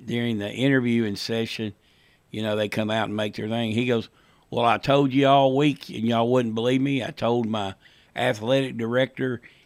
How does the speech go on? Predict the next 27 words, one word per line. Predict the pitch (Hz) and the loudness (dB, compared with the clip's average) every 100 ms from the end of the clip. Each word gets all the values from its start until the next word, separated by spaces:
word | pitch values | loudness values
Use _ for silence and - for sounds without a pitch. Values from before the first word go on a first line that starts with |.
| - | -12
and | 107 | -4
he | 117 147 | 0 2
didn't | 131 117 110 | 2 0 -2
believe | 110 113 | -2 -2
you. | 113 117 | -2 -4
I | |
told, | 117 123 131 135 - - - | -2 0 0 -2 -8 -20 -2
told | 127 151 123 | 2 4 4
you | 117 113 | 2 2
we | 120 | 0
were | 123 107 | -2 -4
playing | 113 127 120 98 - - _ _ | -2 0 0 -4 -10 -20 _ _
a | 107 | -2
really | 113 127 123 | 0 2 2
good | 131 131 - | 2 2 0
football | 165 - 123 117 | 0 2 2 2
team, | 123 131 131 | 0 2 2
but | 117 | 0
nobody | 123 135 143 151 | 0 4 4 4
seemed | - 156 156 | 0 0 2
to | 139 | 2
listen | 147 151 117 104 | 0 -2 -6 -10
to | 110 | -8
me, | 107 104 - _ _ _ | -8 -10 -12 _ _ _
including | 117 104 135 147 151 | -6 -2 2 4 6
our | 143 127 | 4 4
players." | 131 147 135 98 85 | 4 4 4 0 -6